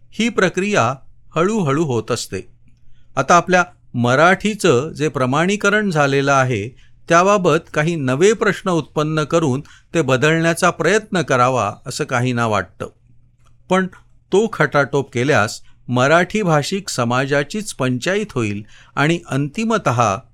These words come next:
नुकसान होईल. उच्चार, प्रयोग, वाक्यरचना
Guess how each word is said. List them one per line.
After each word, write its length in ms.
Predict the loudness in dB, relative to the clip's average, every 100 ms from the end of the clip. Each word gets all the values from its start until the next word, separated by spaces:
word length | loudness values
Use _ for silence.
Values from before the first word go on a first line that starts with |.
| -12
नुकसान 640 | -4 -4 -4 -8 -4 -2 -2
होईल. 360 | -2 -4 -6 -10 -18 -20 -20 -20 _ _ -20 -20 -16 -10
उच्चार, 640 | -10 -10 -4 -2 -2 -6 -14 _ -6
प्रयोग, 500 | -2 0 0 -2 -6 -14 -8
वाक्यरचना 920 | -2 -2 -4 -6 -4 -4 -6 -6